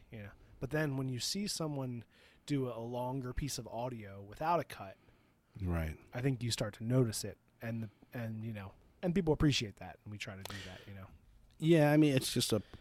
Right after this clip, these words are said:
Speaker 2: a point of you don't have to cut out all the ums and ends and people thinking about what they're saying, 'cause that's a part
Speaker 1: Right.
Speaker 2: of communication.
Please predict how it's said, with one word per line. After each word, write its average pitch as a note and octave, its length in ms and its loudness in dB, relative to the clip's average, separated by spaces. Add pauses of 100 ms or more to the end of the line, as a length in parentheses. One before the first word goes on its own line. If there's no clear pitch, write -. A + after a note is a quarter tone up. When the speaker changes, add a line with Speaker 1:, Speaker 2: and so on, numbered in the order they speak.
(440)
Speaker 2:
a - 80 -2
point B2 360 4
of F#2+ 360 -2
you A2+ 140 -2
don't B2+ 140 4
have A#2+ 240 2
to - 60 -6
cut G2+ 240 4
out F#2+ 200 4
all G2 200 4
the F#2 180 2
ums F#2 380 4
and G2 120 0
ends F2+ 460 2
and F#2+ 180 2
people A2+ 320 2
thinking G2+ 420 0
about F#2+ 240 2
what G2+ 140 -2
they're F#2 120 2
saying, F#2+ 440 2
'cause - 220 -4
that's - 240 -4
a F2+ 60 -6
part F#2 300 -2
Speaker 1:
Right. - 20 0
Speaker 2:
of F2+ 160 -2
communication. G2+ 760 6